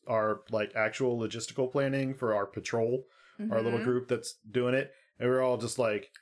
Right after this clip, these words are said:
Speaker 2: So chill.
Speaker 1: "Those guys were, like, a little much, right?" And we're like, "Yeah." And
Speaker 2: Yeah,
Speaker 1: we're like, "We
Speaker 2: so
Speaker 1: don't have to be
Speaker 2: much.
Speaker 1: that much, do we?"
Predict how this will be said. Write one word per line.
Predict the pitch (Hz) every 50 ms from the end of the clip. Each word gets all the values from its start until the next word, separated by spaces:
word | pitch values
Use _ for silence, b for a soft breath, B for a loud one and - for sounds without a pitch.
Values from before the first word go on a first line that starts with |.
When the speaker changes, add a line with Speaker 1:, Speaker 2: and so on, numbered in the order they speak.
| _ _
Speaker 2:
So | - - - 202 196 196
chill. | 190 190 - 208 190 190 190 196 190 190 -
Speaker 1:
"Those | - 131 135 - 220 233 208 - -
guys | - 196 196 196 190 185 151 156
were, | 180 175
like, | 165 156 151 143 131 123
a | 123 127
little | 123 120 120 127 135 131 127 123
much, | 120 117 123 120 - - - - -
right?" | 120 117 117 120 127
And | 127
we're | 127 120
like, | 113 110 - - - _ - _
"Yeah." | - 120 - - - 117 117 113 113
And | 113 165
Speaker 2:
Yeah, | 220 233 233 220
Speaker 1:
we're | 143 135
like, | 131 131 -
"We | 190 220
Speaker 2:
so | -
Speaker 1:
don't | 311 311
have | 247 220 226 226 240 214
to | 170 139
be | 165 160 156
Speaker 2:
much. | 131 - _
Speaker 1:
that | - 127 131 131 131 - -
much, | 127 117 120 123 156 165 - - -
do | 233 240 240
we?" | 247 247 254 254 247